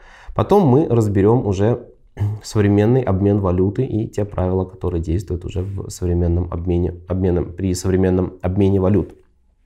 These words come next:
Э, вначале муфти, хафизахуллах, дает определение. Он говорит: «Сарф — это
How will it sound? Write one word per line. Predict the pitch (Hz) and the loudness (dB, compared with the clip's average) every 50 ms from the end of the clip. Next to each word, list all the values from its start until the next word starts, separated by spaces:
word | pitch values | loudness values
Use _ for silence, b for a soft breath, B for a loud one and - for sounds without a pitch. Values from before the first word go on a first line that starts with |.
| _ - _ _ _ _ - - B B B B B B B B B B B B B B | _ -20 _ _ _ _ -20 -18 B B B B B B B B B B B B B B
Э, | B 113 110 | B 4 4
вначале | 113 135 139 - 214 208 180 143 | 6 4 2 2 2 4 4 4
муфти, | 139 151 147 - 156 147 | 4 4 2 0 0 -2
хафизахуллах, | - - - 147 113 120 101 107 101 101 101 101 107 110 98 | -2 0 0 0 2 2 2 2 4 4 4 4 4 4 4
дает | 98 98 98 95 95 | 4 4 4 2 0
определение. | 85 - 101 92 107 127 190 214 214 185 | -2 -2 -2 0 2 2 4 4 4 4
Он | 170 | 4
говорит: | 147 135 139 143 156 160 - - - | 4 4 4 4 2 0 -2 -6 -12
«Сарф — | - - - 147 156 175 190 - - - - - B B B B - | -8 -4 0 2 2 2 2 -2 -6 -16 -18 -20 B B B B 0
это | - 135 135 135 156 160 156 156 151 147 | 2 2 2 2 2 2 2 0 0 -4